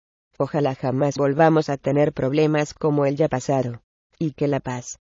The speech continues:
siempre reine entre todos los pueblos de este mundo". A lo que Orión le contestó: Mirad el cielo, las estrellas, Observad su inmensidad.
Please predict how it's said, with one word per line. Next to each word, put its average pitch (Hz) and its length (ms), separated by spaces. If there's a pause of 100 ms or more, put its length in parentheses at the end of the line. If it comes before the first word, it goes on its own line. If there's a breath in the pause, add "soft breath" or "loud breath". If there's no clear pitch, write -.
siempre 165 520
reine 147 360
entre 135 260
todos 143 440
los 127 180
pueblos 143 420
de 131 160
este 147 240
mundo". 156 460 (880)
A 143 120
lo 147 100
que 147 160
Orión 147 380
le 143 100
contestó: 135 640 (880)
Mirad 156 380 (100)
el 135 160
cielo, 127 460 (340)
las 143 280
estrellas, 131 680 (360)
Observad 139 580
su - 180
inmensidad. 135 800